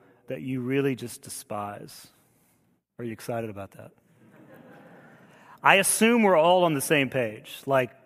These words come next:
I hope that I'm not the only one in here that has people in my life that I'm like, "You know what, really, if I never saw him again." I mean, you're with me on that.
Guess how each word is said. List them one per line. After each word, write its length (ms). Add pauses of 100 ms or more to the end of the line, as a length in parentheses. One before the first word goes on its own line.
(220)
I 200
hope 640
that 380
I'm 160
not 180
the 100
only 160
one 180
in 80
here 100
that 120
has 200
people 380
in 60
my 100
life 280
that 100
I'm 100
like, 180
"You 80
know 120
what, 300
really, 420 (420)
if 100
I 40
never 180
saw 240
him 80
again." 380 (960)
I 60
mean, 180
you're 140
with 240
me 100
on 140
that. 240